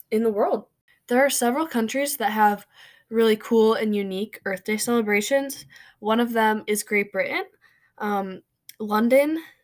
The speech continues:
has an Earth Day celebration with musicians, and the event raises funds for British charities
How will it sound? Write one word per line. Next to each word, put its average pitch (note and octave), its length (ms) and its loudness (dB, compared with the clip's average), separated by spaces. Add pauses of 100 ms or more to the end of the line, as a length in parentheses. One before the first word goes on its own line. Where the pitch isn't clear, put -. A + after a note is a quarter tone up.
(140)
has G#3 600 0
an G#3+ 100 -6
Earth A3 140 -6
Day A3 120 -2
celebration G#3+ 880 -2 (380)
with F#3 480 -4 (320)
musicians, D#4+ 920 -4 (120)
and G3 500 -4 (100)
the A3+ 140 -2
event G#3 320 -2
raises G#3 340 -4
funds A3+ 460 -2
for G3 240 -6
British G3 340 -8
charities B3+ 580 -2